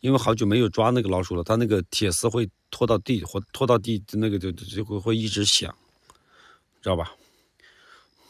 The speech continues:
等它不拖到地，要去检查一下。老鼠大补，我都没吃过老鼠哎，今天晚上抓来我们就吃，好不好？抓来我们就烤着吃。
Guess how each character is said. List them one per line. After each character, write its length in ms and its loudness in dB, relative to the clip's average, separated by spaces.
等 160 -4
它 120 0
不 100 -6
拖 180 -2
到 140 4
地， 300 -4
要 100 -4
去 140 -6
检 260 -2
查 220 -6
一 40 -4
下。 160 -8
老 180 4
鼠 160 -2
大 180 6
补， 220 -2
我 100 0
都 80 2
没 140 2
吃 220 -2
过 160 0
老 120 0
鼠 200 -6
哎， 120 -10
今 160 0
天 80 6
晚 80 6
上 60 2
抓 140 4
来 80 4
我 60 4
们 100 -2
就 100 0
吃， 260 -4
好 120 -6
不 80 -4
好？ 220 -10
抓 160 0
来 80 4
我 80 2
们 80 -2
就 80 -4
烤 200 -8
着 140 -10
吃。 240 -6